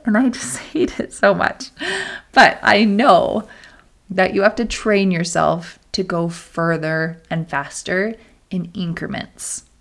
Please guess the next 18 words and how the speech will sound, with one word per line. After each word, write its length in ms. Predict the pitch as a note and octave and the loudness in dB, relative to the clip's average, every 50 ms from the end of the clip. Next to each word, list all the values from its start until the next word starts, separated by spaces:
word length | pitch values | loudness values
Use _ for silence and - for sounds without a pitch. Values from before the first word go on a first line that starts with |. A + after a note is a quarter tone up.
| _ _ _ _ _ | _ _ _ _ _
And 160 | F3+ F3 E3+ | -6 -4 -4
it 120 | E3+ E3+ - - | -4 -4 -6 -8
will 160 | - F3 E3+ | -8 -8 -8
probably 500 | E3+ - - - E3+ D3 D3 F3 F#3+ G3+ | -8 -10 -12 -6 -2 -2 0 0 -2 -2
just 260 | F#3+ G3+ G3 G3 - | -2 -4 -6 -6 -6
start 260 | - - E3 D#3+ - | -4 -2 -2 -2 -2
with, 180 | - E3+ E3+ - | -4 -10 -8 -6
like, 260 | F3 E3+ E3 - - _ | -6 -6 -6 -8 -12 _
I'm 100 | F3 E3+ | -8 -6
gonna 200 | E3 E3+ F3 E3+ | -4 -4 -2 -2
run 680 | E3+ E3+ F3 E3+ E3 E3 F3 F#3 G#3 A#3+ B3 B3 - - _ | -2 0 2 2 2 2 2 4 4 4 2 2 -2 -8 _
twenty 720 | - - - - E3+ E3+ E3+ E3 E3 E3+ F3 F3 - - - | -16 -12 -6 -2 0 0 2 2 2 0 0 0 -2 -4 -6
steps 760 | - - - - D#3+ - - - - - - - - - - _ _ _ _ - | -12 -14 -2 0 0 0 0 -4 -10 -10 -10 -10 -10 -12 -16 _ _ _ _ -6
and 100 | F3+ E3+ | -6 -4
then 80 | D#3 D3+ | -4 -4
I'm 80 | C#3 | -4
gonna 120 | C3+ C#3 E3 | -6 -6 -6
stop. 380 | - - - - - - - | -6 -6 -6 -6 -8 -14 -20